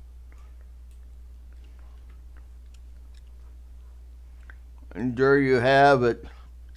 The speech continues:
Whatever game you selected to install is now running from your storage drive. So that's how you run gog games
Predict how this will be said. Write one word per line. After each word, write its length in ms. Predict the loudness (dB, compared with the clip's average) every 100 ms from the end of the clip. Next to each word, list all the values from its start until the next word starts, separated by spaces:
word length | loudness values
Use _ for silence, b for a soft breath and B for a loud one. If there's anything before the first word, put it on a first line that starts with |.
| -20 -8
Whatever 460 | 0 4 4 2 -2
game 500 | 0 2 4 2 -2
you 300 | -4 -4 -4
selected 1000 | -4 -2 2 2 0 -4 -6 -8 -16 -20 -20 b b b -10
to 180 | 2 4
install 720 | 4 -2 2 8 10 8 4
is 60 | 0
now 380 | 0 2 4
running 440 | 4 2 2 0 -4
from 280 | -6 -6 -4
your 300 | -2 -2 -4 -12 -20 -20 -20
storage 720 | -20 -4 2 6 4 4 -4
drive. 680 | 0 6 8 8 6 0 -6 b b b b b -16
So 180 | -4 4
that's 280 | 4 4 2
how 240 | 4 6
you 280 | 4 -2 -6
run 400 | -2 0 0 -2
gog 540 | 2 4 2 0 -4
games 460 | 0 2 2 -2